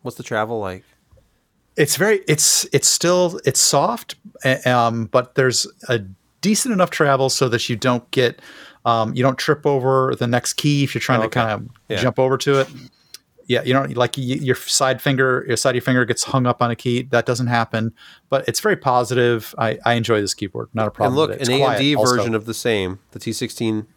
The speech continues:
Speaker 2: Yep.
Speaker 1: A M D, even less.
Speaker 2: For a little bit less.
Speaker 1: Nine hundred and thirty.
Speaker 2: Nine hundred, nine thirty. This is the, this is the Ryzen five, not a Ryzen seven, so maybe not quite as comparable,
Speaker 1: Ryzen
Speaker 2: but
Speaker 1: five
Speaker 2: still a
Speaker 1: Pro
Speaker 2: very, very good.
Speaker 1: sixty-six fifty U.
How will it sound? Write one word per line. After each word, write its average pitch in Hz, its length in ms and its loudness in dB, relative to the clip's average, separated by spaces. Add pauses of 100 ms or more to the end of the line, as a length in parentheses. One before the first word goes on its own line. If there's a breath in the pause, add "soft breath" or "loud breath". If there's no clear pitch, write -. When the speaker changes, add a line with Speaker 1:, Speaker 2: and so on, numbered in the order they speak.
Speaker 2:
Yep. 127 140 4
Speaker 1:
A - 20 -4
M 104 100 -6
D, 107 380 -2 (360)
even 139 280 -2
less. 123 300 -8
Speaker 2:
For 123 100 -2
a 113 60 -2
little 139 220 -4
bit 170 100 -2
less. 160 320 0
Speaker 1:
Nine - 0 - (120)
hundred 131 120 -4
and 120 100 -10
thirty. - 140 -6
Speaker 2:
Nine 127 300 2
hundred, 131 500 -2 (460)
nine 123 340 0
thirty. 139 300 0
This 123 260 0
is 143 240 2
the, 139 400 2 (480 loud breath)
this - 180 2
is 143 200 2
the 143 240 2
Ryzen 131 400 0
five, 143 480 0
not 131 160 0
a - 20 -2
Ryzen 131 320 0
seven, 113 340 0
so 120 200 -4
maybe 110 240 -2
not 107 160 -4
quite 120 220 2
as 113 100 0
comparable, 107 640 -4
Speaker 1:
Ryzen 147 220 -2
Speaker 2:
but 160 100 0
Speaker 1:
five 160 60 2
Speaker 2:
still 160 180 2
a 117 40 4
Speaker 1:
Pro 160 160 2
Speaker 2:
very, 135 260 2
very 120 180 2
good. 110 100 0
Speaker 1:
sixty-six 101 240 0
fifty 160 320 -6
U. 101 800 -8